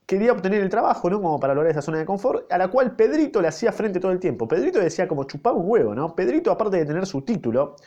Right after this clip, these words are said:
ya tenía su canal de YouTube, ponele, había realizado entrevistas interesantes en, en el canal, tenía cierta experiencia ahí picante,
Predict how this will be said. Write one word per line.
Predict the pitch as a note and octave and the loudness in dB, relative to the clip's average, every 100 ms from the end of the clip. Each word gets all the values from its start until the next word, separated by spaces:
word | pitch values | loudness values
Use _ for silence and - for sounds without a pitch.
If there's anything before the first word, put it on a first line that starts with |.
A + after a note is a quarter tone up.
| _ | _
ya | - | 0
tenía | A3 F3+ | 2 0
su | F3 | -2
canal | B2 B2+ | -4 -2
de | B2 | 0
YouTube, | B2+ C3+ G#3 | -2 0 0
ponele, | - C3 E3 C#3+ D#3 - - | 0 -2 0 -2 -2 -10 -6
había | C3+ C3+ | 0 0
realizado | B2+ A#2+ C#3+ | 0 -2 -4
entrevistas | A#2+ A#2 C3 - - | -4 -2 -4 -6 -8
interesantes | A2+ G#2+ A#2 A3 A#2+ G2 G2 | -8 -6 -4 -6 -6 -8 -10
en, | - F#2 F#2 | -10 -14 -14
en | F#2 F#2+ | -12 -12
el | G2+ | -8
canal, | A#2 F#3+ A3 F#3+ | -6 -4 -4 -4
tenía | B2 F#3 | -6 -6
cierta | - C#3 - | -4 -6 -4
experiencia | C#3+ F#3 A#3+ E3 - | -4 0 -2 -2 -4
ahí | C#3 | -2
picante, | A#2+ A#2+ G#3+ C#3+ A2+ D3 | -2 -2 -2 -2 -2 -4